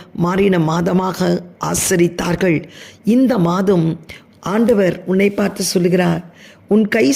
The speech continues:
சத்ருக்கு நேராய் உயரும்போது உன்னுடைய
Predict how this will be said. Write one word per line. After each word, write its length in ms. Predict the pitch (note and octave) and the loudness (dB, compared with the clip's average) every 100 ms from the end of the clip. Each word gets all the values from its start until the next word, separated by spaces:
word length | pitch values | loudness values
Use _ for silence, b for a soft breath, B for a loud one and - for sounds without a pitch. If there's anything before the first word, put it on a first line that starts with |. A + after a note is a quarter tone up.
| - | -2
சத்ருக்கு 440 | F#3 - G#3 G#3 | -4 -2 -2 0
நேராய் 580 | G3+ F#3 F#3+ F#3 D#3+ F#3+ B B - G3 | 0 2 2 2 0 -2 B B -2 2
உயரும்போது 1000 | A3+ B3 A#3 F#3 E3+ F3+ G#3 D#3+ F3 - B B _ _ | 4 4 2 2 2 2 4 2 2 -2 B B _ _
உன்னுடைய 440 | G3+ A3+ A#3 G3+ | 0 2 2 2